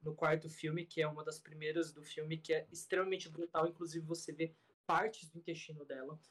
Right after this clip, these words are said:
é, saindo dela, basicamente. A morte da Tatum no primeiro filme, que ela fica presa na garagem, inclusive todo mundo em pânico copiou e ficou <laughs> muito engraçado,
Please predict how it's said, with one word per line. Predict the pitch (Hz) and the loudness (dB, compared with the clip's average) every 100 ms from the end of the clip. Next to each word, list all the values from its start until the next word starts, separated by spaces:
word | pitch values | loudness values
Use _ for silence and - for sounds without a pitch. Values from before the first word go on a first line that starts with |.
| - _ _ - | -20 _ _ 0
é, | 139 135 135 | 4 6 4
saindo | - 170 165 196 160 | 2 2 4 2 2
dela, | 147 143 - - - | 0 -2 -2 -6 -2
basicamente. | 143 - 156 139 139 165 - - - - | -2 -2 -4 -2 -2 -4 -6 -16 -20 0
A | 180 | 4
morte | 185 196 208 | 6 4 4
da | 190 | 0
Tatum | 196 - 175 202 175 156 - | 0 4 6 6 4 0 -4
no | 165 | -4
primeiro | 170 175 170 170 | -2 2 4 2
filme, | 165 - 165 180 160 - _ _ | -2 0 2 2 0 -8 _ _
que | 180 | 2
ela | 165 | 2
fica | 165 175 | 2 -2
presa | 165 170 185 180 | 0 4 6 6
na | 170 | 2
garagem, | 165 151 147 175 160 139 - - | 2 2 4 2 0 -8 -20 -18
inclusive | 156 156 160 160 | -10 -6 -2 -2
todo | 165 165 156 | 2 2 2
mundo | 160 | 0
em | |
pânico | 160 - 160 - | 2 2 2 0
copiou | 165 160 147 160 | -2 0 0 0
e | |
ficou | 156 147 | -2 -8
<laughs> | - - 160 | -6 -4 -2
muito | 196 - - | 0 -2 0
engraçado, | 156 139 - - - | 0 0 -2 -6 -6